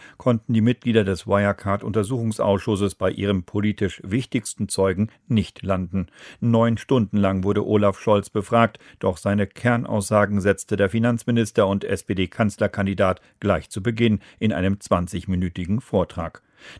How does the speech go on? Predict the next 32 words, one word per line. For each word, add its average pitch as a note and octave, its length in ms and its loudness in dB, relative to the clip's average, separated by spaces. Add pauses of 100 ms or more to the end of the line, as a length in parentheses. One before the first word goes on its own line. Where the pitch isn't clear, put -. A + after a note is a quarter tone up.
Der D#2+ 160 -4
Wirecard-Skandal A#2 1040 2 (160)
sei A#2 200 4
das A#2 280 2
Werk G#2 240 2
von G2+ 240 0
Kriminellen, A2 680 4 (260)
denen G2+ 240 2
auch G#2+ 300 2
Wirtschaftsprüfer G#2 1000 0
elf G2+ 280 2
Jahre F#2+ 300 0
lang F#2+ 260 2
nicht G2+ 260 -2
auf F2+ 220 -2
die A#2+ 120 -4
Schliche G#2 300 -2
gekommen F#2+ 460 -2
seien, F#2+ 340 2 (300)
denen G2 240 0
aber G2 220 2
auch A2+ 200 6 (220)
die A2+ 120 -2
derzeitigen G#2+ 680 0
Regeln G#2+ 400 2
der G2+ 140 2
Bilanzprüfung A#2 840 0
und G#2 240 -4
Bilanzkontrolle G#2 960 2 (160)
nicht - 420 -2
gewachsen G2+ 540 0
waren. F2+ 340 -2